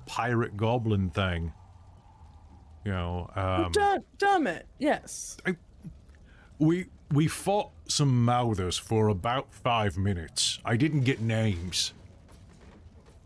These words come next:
Speaker 1: Anyway, one of the mouthers came up behind her, tore the shit out of her back.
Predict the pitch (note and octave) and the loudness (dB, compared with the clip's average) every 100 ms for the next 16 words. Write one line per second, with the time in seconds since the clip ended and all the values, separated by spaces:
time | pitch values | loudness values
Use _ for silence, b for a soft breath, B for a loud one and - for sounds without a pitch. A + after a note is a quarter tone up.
0 | - - A#2+ A2+ G2 B2 B2+ B2+ B2+ A#2 | -16 -4 0 2 2 2 4 2 4 2
1 | G#2+ - B2 A2+ G#2+ C3 C#3+ C#3 C3 A#2+ | 2 0 0 0 -2 0 0 2 2 2
2 | G#2+ - D3 B2+ G#2+ - B2+ G#2+ G2+ F#2+ | 0 -2 0 2 0 0 0 2 2 0
3 | F2+ F#2 D#2+ - | -2 -2 -2 -6